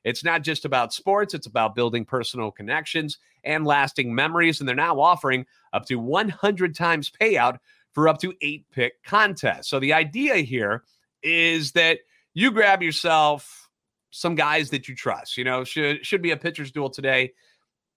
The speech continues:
in the desert in Arizona. You got Jack Flaherty, you got, uh, Zach Gallen on the mound getting the starts. Perhaps betting on the strikeouts is the way to win yourself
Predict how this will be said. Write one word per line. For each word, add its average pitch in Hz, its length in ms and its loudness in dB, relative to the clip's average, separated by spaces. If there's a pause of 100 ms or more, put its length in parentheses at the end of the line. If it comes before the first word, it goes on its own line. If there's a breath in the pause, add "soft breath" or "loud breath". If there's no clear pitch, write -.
(240)
in 180 160 4
the 170 80 2
desert 143 400 2
in 165 120 2
Arizona. 123 440 -2
You 110 80 -4
got 117 140 0
Jack 139 220 0
Flaherty, 135 300 2
you 123 120 2
got, 113 380 -2
uh, 107 280 -2
Zach 120 280 -2
Gallen 104 360 0
on 95 120 -10
the 98 60 -10
mound 98 300 -6
getting 101 180 -8
the 92 80 -10
starts. - 380 -2
Perhaps 139 480 -2 (600)
betting 120 320 0
on 170 140 2
the 180 60 -2
strikeouts - 760 -2 (160)
is 139 180 -2
the 151 80 2
way 143 320 0
to 135 540 -2
win 127 420 -4
yourself 165 720 0